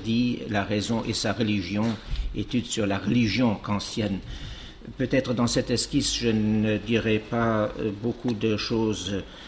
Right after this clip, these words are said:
euh, inédites, euh, à ceux qui connaissent Kant, je m'en excuse, mais enfin, tant pis alors. Voilà, que m'est-il permis de, d'espérer Kant à propos de la religion ? Dans l'introduction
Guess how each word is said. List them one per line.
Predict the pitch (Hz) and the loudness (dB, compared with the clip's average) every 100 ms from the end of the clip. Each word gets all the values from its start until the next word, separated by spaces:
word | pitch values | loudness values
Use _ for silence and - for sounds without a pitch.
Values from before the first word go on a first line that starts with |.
| - - | -16 -2
euh, | 101 - | -2 2
inédites, | 120 113 104 127 - - | 2 4 4 2 2 0
euh, | 117 107 - - - - - | 2 0 -2 -10 -16 -12 -2
à | 120 | 0
ceux | 120 - 135 123 120 | 0 0 2 2 0
qui | - 107 104 101 - | 0 2 2 0 0
connaissent | 117 117 110 | 2 2 2
Kant, | - 120 120 131 - - | 0 2 2 2 -2 -6
je | 113 | -2
m'en | 110 110 | 0 0
excuse, | 104 - - 127 113 | -2 -4 0 2 4
mais | 107 | 2
enfin, | 104 117 107 - | 0 -2 -4 -4
tant | 117 | -4
pis | 104 113 104 | -2 -4 -4
alors. | 104 - - - - - - - - - | -6 -6 0 0 0 -6 -10 -12 -10 2
Voilà, | 147 113 | 6 6
que | - | 4
m'est-il | 175 165 175 | 4 4 4
permis | 160 147 156 | 4 6 6
de, | 151 139 135 | 6 4 2
d'espérer | 135 131 - 127 131 160 147 - - | 2 2 4 4 6 6 4 -2 2
Kant | 147 160 - | 4 4 2
à | 139 | -2
propos | - 131 160 | 0 4 4
de | 139 | 6
la | 131 | 4
religion ? | 131 123 117 104 104 104 107 | 4 4 4 2 2 0 0
Dans | 123 | 2
l'introduction | 160 165 175 143 147 - 185 143 | 2 2 4 4 2 2 4 4